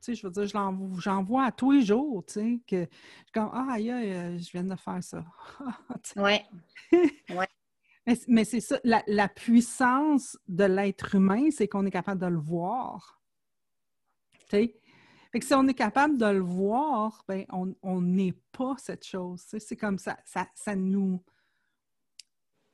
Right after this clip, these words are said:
Speaker 1: ça nous accapare pas.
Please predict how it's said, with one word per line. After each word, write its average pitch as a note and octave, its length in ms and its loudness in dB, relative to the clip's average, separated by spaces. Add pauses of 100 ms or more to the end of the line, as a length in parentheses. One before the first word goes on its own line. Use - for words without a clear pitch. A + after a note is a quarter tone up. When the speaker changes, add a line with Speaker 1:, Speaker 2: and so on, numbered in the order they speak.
(180)
Speaker 1:
ça G3 280 -4
nous F#3 920 0 (180)
accapare F#3+ 720 -4 (320)
pas. C4 280 -6